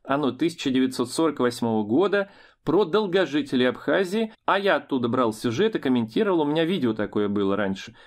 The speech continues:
Ну, оставлю на него ссылку тоже, а сейчас сюжеты относительно кукурузы. И вот подумайте, ведь практика критерий истины в том числе, да, так сказать, надо только разобраться, э, что, зачем и почему, и как.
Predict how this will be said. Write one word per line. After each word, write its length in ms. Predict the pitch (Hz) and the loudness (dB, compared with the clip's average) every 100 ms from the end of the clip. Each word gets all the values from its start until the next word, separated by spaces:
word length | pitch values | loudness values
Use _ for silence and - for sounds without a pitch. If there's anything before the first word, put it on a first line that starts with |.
| - | -2
Ну, 220 | 233 214 | 0 0
оставлю 400 | 143 131 143 113 | -2 -2 -2 0
на 80 | 110 | 0
него 200 | 113 113 | 0 -2
ссылку 360 | 113 143 131 143 | -2 -2 0 0
тоже, 240 | 240 240 | 0 0
а 60 | 180 | 0
сейчас 480 | - 139 202 220 - - - | -2 0 -2 -2 -10 -20 -14
сюжеты 840 | - 165 139 131 190 196 185 180 _ _ | -6 -4 -2 0 0 0 -4 -4 _ _
относительно 680 | 131 131 135 131 120 117 107 | -4 -2 -2 -2 -4 -2 -4
кукурузы. 720 | 107 110 107 120 180 196 196 - _ _ | -4 -6 -2 0 2 0 -2 -8 _ _
И 80 | 127 | 0
вот 180 | 135 135 | 0 0
подумайте, 720 | 151 127 131 127 127 113 - - | 0 2 2 2 0 -4 -6 -4
ведь 420 | 147 147 - - | -2 -2 -4 -6
практика 440 | 156 160 - 147 131 | -2 -2 -2 -8 -6
критерий 460 | 139 131 143 151 | -4 -2 0 0
истины 340 | 220 - 117 101 | -2 -4 -6 -4
в 60 | |
том 160 | - 110 | -2 -4
числе, 380 | - - 104 95 | -4 -6 -4 -2
да, 160 | - | -2
так 80 | - | -4
сказать, 240 | - - 127 | -6 -4 0
надо 180 | 127 | 0
только 300 | 113 123 131 | 0 -2 -2
разобраться, 600 | 123 135 127 151 - 151 - - _ _ | 0 0 0 0 0 -4 -6 -18 _ _
э, 400 | 120 113 110 104 | -2 0 2 0
что, 300 | 107 - 151 | -4 -4 -2
зачем 400 | 147 160 160 151 | 0 -2 -2 -2
и 40 | 147 | -2
почему, 600 | 165 - 247 185 113 _ - | -4 0 0 0 -2 _ -4
и 100 | 190 | -4
как. 440 | - 101 - | -2 -4 -6